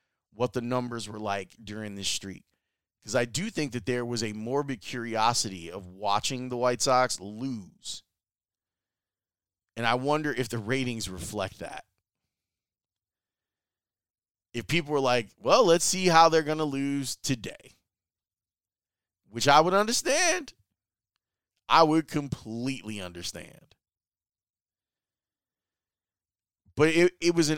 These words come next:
awful start to this season, and I, I personally don't see a recovery from it. I'd love to be wrong, man.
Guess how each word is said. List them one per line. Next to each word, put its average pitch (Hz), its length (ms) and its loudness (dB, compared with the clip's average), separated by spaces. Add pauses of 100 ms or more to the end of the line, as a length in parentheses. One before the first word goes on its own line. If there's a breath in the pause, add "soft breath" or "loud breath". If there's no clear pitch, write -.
(140)
awful 175 340 8
start 139 320 4
to 131 100 -4
this 117 160 -2
season, 95 580 -6 (600)
and 120 140 -2
I, 127 260 0 (680)
I 170 200 8
personally 180 800 -4
don't 135 240 -2
see 127 440 -2
a 117 100 -2
recovery 113 880 -4 (1080)
from 113 300 -4
it. - 140 -16 (180)
I'd 180 240 4
love 139 240 4
to 131 60 -12
be 120 180 -8
wrong, 123 420 -2
man. 117 460 -6